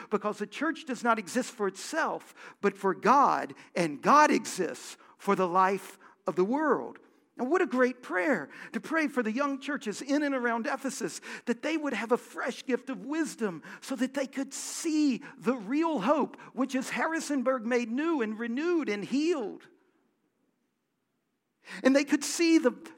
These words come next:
that the power that's gonna make that happen isn't just in the future,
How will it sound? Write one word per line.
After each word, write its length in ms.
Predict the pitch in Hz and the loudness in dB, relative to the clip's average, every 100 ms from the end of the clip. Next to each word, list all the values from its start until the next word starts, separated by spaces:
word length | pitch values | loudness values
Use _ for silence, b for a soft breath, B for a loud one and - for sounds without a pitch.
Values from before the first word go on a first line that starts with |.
| - | 0
that 340 | 262 - - | 0 -2 -4
the 80 | 233 | -4
power 520 | - 214 294 339 349 B B | -2 0 2 2 -2 B B
that's 160 | 240 240 | -6 -4
gonna 220 | 285 254 | -2 0
make 260 | 202 247 - | 2 0 4
that 160 | 262 | 2
happen 480 | 190 247 285 339 320 B _ | 4 0 0 -2 -4 B _
isn't 400 | - 339 349 359 | 0 2 2 -2
just 380 | - 330 294 - | -2 2 2 2
in 100 | 294 | 2
the 80 | 240 | 2
future, 600 | 233 208 180 - 262 277 | 2 -2 -4 -6 -8 -10